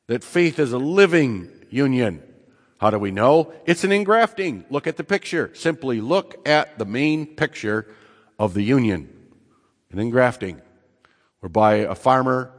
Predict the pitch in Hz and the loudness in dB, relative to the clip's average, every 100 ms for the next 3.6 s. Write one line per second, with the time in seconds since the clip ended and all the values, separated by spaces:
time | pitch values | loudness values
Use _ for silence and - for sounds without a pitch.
0 | - _ _ _ _ - - 131 - - | -20 _ _ _ _ -4 -2 -2 -6 -16
1 | - 104 127 160 - - 120 101 - - | -8 -2 2 0 -2 -2 0 0 -2 -16
2 | - _ _ _ - 113 110 - - - | -20 _ _ _ -2 0 0 -4 -20 -20
3 | _ - 190 156 120 | _ 0 0 2 -2